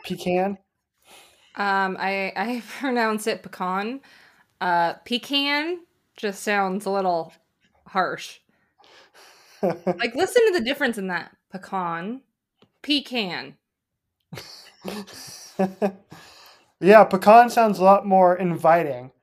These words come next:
Speaker 1: Like, "Hey, would you like a piece of pecan pie?" Instead of, "Hey, would you like a piece of pecan pie?" I, f-, I feel like I'm like an alien there. <laughs>
Speaker 2: Oh, it sounds like I'm saying toucan.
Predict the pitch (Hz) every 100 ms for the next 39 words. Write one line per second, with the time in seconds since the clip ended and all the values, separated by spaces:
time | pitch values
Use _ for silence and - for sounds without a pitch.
0 | _ - 196 190 190 175 165 170 175 185
1 | 180 180 175 - 175 175 220 202 131 131
2 | - _ _ _ _ _ _ - 156 160
3 | 151 196 175 160 180 185 175 190 185 185
4 | 214 196 202 170 151 151 139 131 139 -
5 | 156 - 180 170 190 185 180 170 160 151
6 | - - - _ 165 160 160 170 170 147
7 | 139 143 147 139 143 _ _ _ _ 226
8 | 208 208 196 226 294 _ - 269 277 302
9 | 359 349 294 285 226 - 240 226 185 156
10 | 170